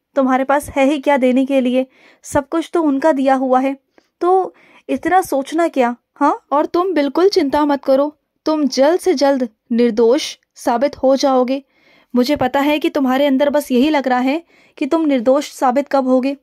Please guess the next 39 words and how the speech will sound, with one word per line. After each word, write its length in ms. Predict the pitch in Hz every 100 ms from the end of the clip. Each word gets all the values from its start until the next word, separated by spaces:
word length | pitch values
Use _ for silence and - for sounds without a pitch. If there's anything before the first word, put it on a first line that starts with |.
| _ -
कब 120 | 359
सबके 320 | - 330 311
सामने 340 | 302 269 269
सच्चाई 400 | 285 262 - 247
सामने 340 | 262 262 247 269
आ 100 | 254
जाएगी 480 | 262 262 240 277 294 _ _ - -
और 120 | 254 269
तुम 200 | 294 311
निर्दोष 460 | 277 247 240 269 277
हो 80 |
जाओगे। 420 | 262 254 247 262 277 _ -
तुम्हें 180 | 262 262
लग 160 | 240
रहा 100 | 277
है 140 | 285 254
ना 120 | 294
कब 180 | 285 294
तुम 140 | 302 311
साबित 340 | 294 240 269
कर 160 | - 254
पाओगे, 420 | 254 247 247 330 _ _ _ -
तो 80 |
सुनो, 340 | 277 262 269 311
हो 120 | 262 269
जाओगे, 420 | 262 233 233 262 _ 208
जल्द 280 | 277 320 330
से 100 | 302
जल्द 240 | 277 269
हो 120 | 269
जाओगे। 440 | 262 254 254 262 277 _ _ _ _ -
और 120 | 247 254
अपने 220 | 254 277
गुस्से 340 | 240 233 311
पर 160 | 277 262
ना 120 | 285
थोड़ा 240 | 311 311 311
काबू 300 | 247 226 254
रखो, 300 | 233 -